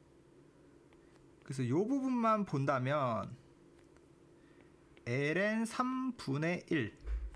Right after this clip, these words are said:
곱하기 X 이렇게 되는 거고, 밑에는 엘엔 구분의 일 곱하기 마이너스 X 이렇게 되는 거지.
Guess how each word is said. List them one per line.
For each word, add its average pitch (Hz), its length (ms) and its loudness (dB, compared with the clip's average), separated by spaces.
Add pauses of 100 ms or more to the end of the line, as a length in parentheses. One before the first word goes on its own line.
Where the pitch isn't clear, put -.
(600)
곱하기 156 340 -2
X 117 480 -2
이렇게 156 280 0
되는 123 240 0
거고, 123 540 0 (960)
밑에는 151 420 0
엘엔 202 560 0 (960)
구분의 139 840 0
일 127 360 0
곱하기 143 600 0
마이너스 147 460 0
X 110 560 -4 (300)
이렇게 147 240 -2
되는 120 180 -2
거지. 110 500 -2